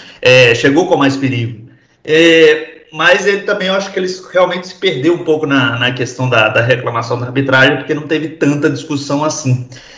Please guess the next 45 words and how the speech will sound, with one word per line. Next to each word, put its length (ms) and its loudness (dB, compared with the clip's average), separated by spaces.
E 520 2
me 120 -4
chamou 340 2
a 20 2
atenção 420 -2
que 60 2
ele 100 2
também 300 -2
ficou 240 -8
um 60 -10
pouco 200 -6
incomodado 800 2
com, 140 -6
com 100 -6
as 140 -4
perguntas 580 -4
no 140 -6
co-, 160 -6
coletivo, 380 0
porque 140 -2
ele 80 0
esperava 460 4
elogios, 840 0
é, 140 4
é, 880 2
acho 240 -2
que 40 -6
da 140 4
imprensa, 560 -2
mas 320 -2
eu 180 4
acho 220 0
que 80 -10
não, 140 -8
não, 220 -6
não 140 -6
cabia, 480 2
né, 280 -4
naquele 300 -2
momento 400 -2
da, 200 4
da 160 2
coletiva. 500 0
O 60 -10
Cruzeiro 480 2